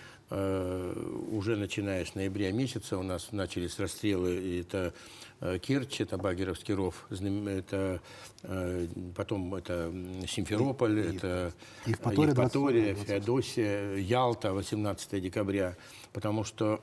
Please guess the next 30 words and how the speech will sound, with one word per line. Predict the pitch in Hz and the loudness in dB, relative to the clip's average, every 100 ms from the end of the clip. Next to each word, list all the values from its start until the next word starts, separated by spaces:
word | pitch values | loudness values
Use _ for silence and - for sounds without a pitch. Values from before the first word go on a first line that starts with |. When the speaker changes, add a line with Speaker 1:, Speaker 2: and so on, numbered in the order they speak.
| - | 2
Speaker 1:
<clears throat> | 175 123 - - - - | 4 4 2 -10 -18 -6
здесь, | 98 117 123 - | 2 2 2 0
э, | 107 104 101 101 | 2 4 4 2
было | 98 107 107 | 2 2 4
принято | 110 107 107 | 4 2 4
решение | 101 87 135 127 117 110 | 2 2 2 4 4 2
об, | - 95 92 90 | 0 -4 -4 -2
э, | 104 | -2
так | 92 98 | 0 -2
сказать, | - 101 107 - - - | 2 4 2 0 -14 0
ускоренном | 147 - 165 160 117 98 78 - | 4 4 8 8 8 4 0 0
и | 110 | 2
окончательном | 101 107 98 135 123 104 92 | 2 2 2 2 2 2 2
решении | 90 - 120 107 | 0 0 2 4
еврейского | 92 92 92 - 95 | 4 4 0 0 -2
вопроса, | 95 131 143 - | 0 2 0 0
и | 90 | -2
принимал | 92 95 113 120 | -2 0 0 0
это | 110 | -2
фельдмаршал | 98 90 98 87 - 90 - - - - | -4 -2 0 -2 -2 -4 -6 -14 -14 -2
Манштейн, | 104 101 - 139 131 | 0 0 0 0 0
который | 107 - 98 98 - - - - - - - | -4 -2 -2 -2 -4 -14 -20 -20 -20 -12 -4
находился | 101 101 101 110 - 101 95 - | 0 2 2 0 0 -2 -2 -8
здесь | 104 104 117 | -4 0 0
и | 95 | 0
командовал | 101 95 82 80 73 | 0 0 0 -2 -6
всеми | - 82 71 76 | -8 -8 -8 -10
этими | - 90 | -12 -8
вопросами. | 92 95 147 147 139 | -4 0 0 0 -2
И, | 123 107 104 104 | 0 2 4 2